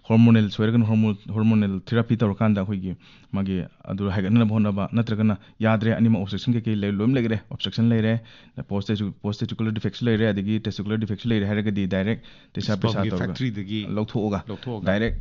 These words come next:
Speaker 1: ꯑꯗꯨꯅ ꯇꯧꯕ, ꯏꯛꯁꯤ ꯇꯧꯔꯒ ꯑꯗꯨꯃꯥꯏꯅ ꯇꯧꯕꯁꯨ ꯂꯩꯗꯤ-, ꯂ-, ꯂꯩ꯫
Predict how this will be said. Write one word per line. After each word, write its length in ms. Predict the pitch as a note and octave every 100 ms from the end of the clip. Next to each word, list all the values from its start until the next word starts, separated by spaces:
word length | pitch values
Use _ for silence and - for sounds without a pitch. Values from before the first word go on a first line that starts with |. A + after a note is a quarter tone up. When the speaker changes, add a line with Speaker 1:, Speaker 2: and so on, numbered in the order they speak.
| -
Speaker 1:
ꯑꯗꯨꯅ 280 | G2+ G#2 F#2+
ꯇꯧꯕ, 300 | F2+ F2 F#2
ꯏꯛꯁꯤ 300 | G#2 - A#2
ꯇꯧꯔꯒ 240 | G2+ F2+ G2+
ꯑꯗꯨꯃꯥꯏꯅ 220 | F#2+ G2+
ꯇꯧꯕꯁꯨ 300 | G#2 G2+ A2
ꯂꯩꯗꯤ-, 400 | G2+ G2 F#2+ G2+
ꯂ-, 220 | E2 F2+
ꯂꯩ꯫ 200 | F#2 G#2+